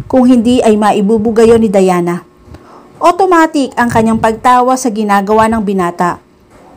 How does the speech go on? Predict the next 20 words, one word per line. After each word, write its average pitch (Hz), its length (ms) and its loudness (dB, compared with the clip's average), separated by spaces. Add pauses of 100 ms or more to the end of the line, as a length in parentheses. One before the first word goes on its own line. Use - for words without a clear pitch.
(160)
Hindi 226 320 2
pa 226 160 0
siya 226 160 -2
matitigil 202 720 -2
sa 247 160 -2
pagtawa 190 640 0 (480)
kung 240 160 0
hindi 226 400 2
lang 233 160 2
napansin 196 800 0 (400)
na 269 80 4
nakatitignan 247 800 0
si 208 80 -4
Max 202 320 -2
sa 220 80 -4
kanya. 180 400 -6 (640)
There 349 240 4
was 330 320 2
a 240 80 -6
contented 214 720 -2